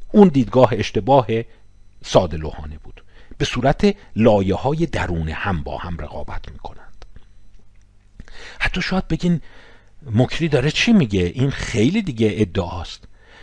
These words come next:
ولی زیست شناسی جدید اینا رو داره نشون می‌ده که فقط شما نیستی که با پسرعموت، با برادرت هم متحد می‌شی، هم رقابت می‌کنی.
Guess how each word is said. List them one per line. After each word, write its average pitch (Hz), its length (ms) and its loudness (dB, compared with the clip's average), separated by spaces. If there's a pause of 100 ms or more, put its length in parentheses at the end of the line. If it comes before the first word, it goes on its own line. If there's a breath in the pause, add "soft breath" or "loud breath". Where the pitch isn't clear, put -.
(100)
ولی 233 180 4
زیست - 280 -6
شناسی 117 500 0
جدید 127 360 -2
اینا 156 180 -2
رو 180 100 -6
داره 156 220 -4
نشون 175 320 -4
می‌ده 95 360 -8 (800 soft breath)
که - 80 0
فقط 180 340 2
شما 185 340 4
نیستی 226 420 4
که 110 180 -4
با 104 340 2 (360 soft breath)
پسرعموت، 127 680 4
با 117 100 0
برادرت 110 640 4
هم 143 200 4
متحد 110 480 0
می‌شی، 110 200 -4
هم 98 140 -6
رقابت 92 380 -8
می‌کنی. 90 360 -10